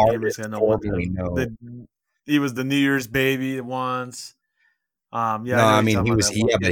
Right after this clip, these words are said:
Speaker 1: but that was
Speaker 2: I
Speaker 1: his
Speaker 2: know, I
Speaker 1: name,
Speaker 2: know
Speaker 1: the
Speaker 2: you're
Speaker 1: artist
Speaker 2: talking,
Speaker 1: formerly
Speaker 2: I, I
Speaker 1: known
Speaker 2: know,
Speaker 1: as Goldust.
Speaker 2: yeah, I remember. Yeah, I want to say the skits with him and Booker T, and, uh, the one that comes to mind is the seven eleven one.
Speaker 1: What do you think about Ahmed Johnson right here?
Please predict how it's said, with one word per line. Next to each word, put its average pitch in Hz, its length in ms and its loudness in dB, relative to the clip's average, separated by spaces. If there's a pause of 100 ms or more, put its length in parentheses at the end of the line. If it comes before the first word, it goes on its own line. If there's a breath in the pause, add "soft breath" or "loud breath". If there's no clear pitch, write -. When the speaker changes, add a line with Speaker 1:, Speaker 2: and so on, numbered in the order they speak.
Speaker 1:
but - 80 -2
that 107 140 6
was 107 80 4
Speaker 2:
I - 40 2
Speaker 1:
his 92 100 2
Speaker 2:
know, 151 60 2
I - 20 2
Speaker 1:
name, - 200 4
Speaker 2:
know 165 80 4
Speaker 1:
the 156 140 4
Speaker 2:
you're 135 80 -2
Speaker 1:
artist 101 360 2 (140)
Speaker 2:
talking, 104 180 2
Speaker 1:
formerly 95 300 0
Speaker 2:
I, 90 60 -2
I 87 40 0
Speaker 1:
known 123 160 0
Speaker 2:
know, 113 380 -10 (100)
Speaker 1:
as - 160 -14
Goldust. 90 140 -4
Speaker 2:
yeah, 117 160 2
I 120 60 4
remember. 104 680 -6 (1500)
Yeah, 101 200 -4
I - 20 -2
want 110 220 -4
to - 20 -10
say 110 160 -10
the 101 80 -10
skits 107 320 -8
with 101 140 -10
him 104 160 -8
and 95 100 -12
Booker 101 220 -8
T, 98 360 -12 (320)
and, 95 240 -20
uh, 92 300 -14 (500)
the 104 80 -14
one 107 160 -6
that 107 100 -10
comes 107 200 -8
to 95 80 -12
mind 104 240 -6
is 92 80 -16
the 92 80 -14
seven 101 320 -6
eleven 95 460 -10
one. 92 260 -14 (2750)
Speaker 1:
What - 20 -12
do 139 80 -2
you 156 60 0
think 160 120 0
about 95 200 2
Ahmed 90 380 0
Johnson 82 420 -2
right 73 140 -6
here? 76 300 -6